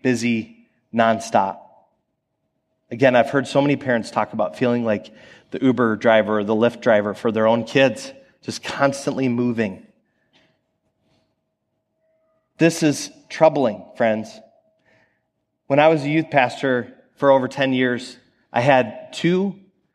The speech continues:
different students who came up to youth group in a cast. One of them had a cast on her foot. So, "What's wrong? What happened?" "Well, the doctor said I have a stress fracture."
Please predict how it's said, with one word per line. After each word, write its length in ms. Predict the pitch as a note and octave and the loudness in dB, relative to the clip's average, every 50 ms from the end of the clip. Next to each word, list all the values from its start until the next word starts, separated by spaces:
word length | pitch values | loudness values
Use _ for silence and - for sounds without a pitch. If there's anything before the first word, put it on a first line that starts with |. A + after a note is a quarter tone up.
| _ _ _ - | _ _ _ -2
different 320 | D3 C3+ - C#3 A#2+ - | -2 0 0 -2 -4 -4
students 480 | - - C3+ C3 A#2 A2+ G#2+ - - - | -2 0 2 2 2 0 -4 -6 -8 -8
who 100 | C3 A#2+ | -8 -6
came 320 | - - C#3 C3+ C3+ C3 | 0 0 0 2 4 4
up 560 | B2+ B2 - - - - - - - _ _ | 4 4 4 0 -10 -20 -20 -20 -20 _ _
to 120 | - - B2+ | -6 -2 -2
youth 200 | B2 B2+ B2 - | -2 -2 -2 -4
group 220 | A#2+ A2 - A#2 | -4 -4 -2 -2
in 80 | A2 G#2+ | -4 -4
a 60 | G2 | -4
cast. 480 | - - A#2+ G#2 G2 F#2+ - - - - _ _ _ | -2 -2 -2 -2 -2 -6 -12 -16 -18 -20 _ _ _
One 120 | B2 B2+ | 2 2
of 60 | B2+ B2 | 4 6
them 220 | B2+ A#2+ A#2 A2 | 4 4 4 2
had 140 | A2+ A2+ A2 | 0 0 0
a 60 | G#2+ | 0
cast 380 | - - A2+ A2 A2 - - A#2+ | 0 2 2 2 0 0 -2 -2
on 100 | A2 G#2 | -2 -2
her 120 | G2 G2 | -4 -10
foot. 320 | - - B2+ A#2 G#2+ - - - - - _ _ - _ _ _ | -4 0 0 0 0 0 -8 -18 -20 -20 _ _ -20 _ _ _
So, 140 | - B2 | -10 -2
"What's 220 | A#2+ D3+ F3 - E3+ | -2 -2 -2 2 2
wrong? 240 | F3 F#3 F#3 D#3 C#3 | 4 4 4 4 2
What 140 | D3+ D3 | 2 2
happened?" 420 | B2 D3 D#3+ E3+ - C#3 A2+ G#2 F#2+ - - _ _ _ _ _ _ _ _ _ _ _ _ _ _ _ | 2 -2 -4 -2 -2 -2 -4 -4 -8 -16 -20 _ _ _ _ _ _ _ _ _ _ _ _ _ _ _
"Well, 100 | B2+ B2+ | 0 2
the 60 | B2 | 4
doctor 320 | A#2+ B2+ C3+ C3 - C#3 C3 | 4 4 2 2 -2 -8 -4
said 180 | - D3 C3 | -2 2 2
I 60 | B2+ | 4
have 120 | A#2+ A#2 G#2 | 2 2 0
a 60 | G2+ | -4
stress 380 | - - - C3+ C3 B2+ - - | -10 -4 -2 -2 -2 -2 -4 -4
fracture." 560 | - - G2 - - - - G2 - - | -4 -4 -4 -4 -8 -14 -16 -16 -16 -16